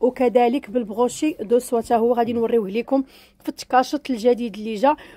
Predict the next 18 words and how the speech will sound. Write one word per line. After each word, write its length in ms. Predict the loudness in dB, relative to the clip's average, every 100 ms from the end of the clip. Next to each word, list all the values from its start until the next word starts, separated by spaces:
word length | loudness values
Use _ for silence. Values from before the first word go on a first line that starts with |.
| -6
واللوينات، 680 | 2 2 2 0 0 0 0
وغيكون 400 | -2 -2 -2 -6
اكيد 360 | -6 -4 -4 -2
واحد 260 | -4 -6
الثمن 400 | -4 0 2 2
مناسب. 520 | 0 2 0 2 0 -2 -12 -10 0
اللي 160 | 0
بغاه 220 | 2 2
مخيط 500 | 2 0 2 2 2
غيلقاه، 480 | 4 2 2 2 2 0 -10 4
واللي 260 | 6 6
بغاه 260 | 4 2 0
ثوب 260 | 0 -4 -2
هكا 360 | -4 0 -2 -2
غادي 240 | -6 -2
يلقاه. 260 | -4 -4 -10
بالنسبه 440 | -2 0 2 4
للمحل 420 | 4 4 2 0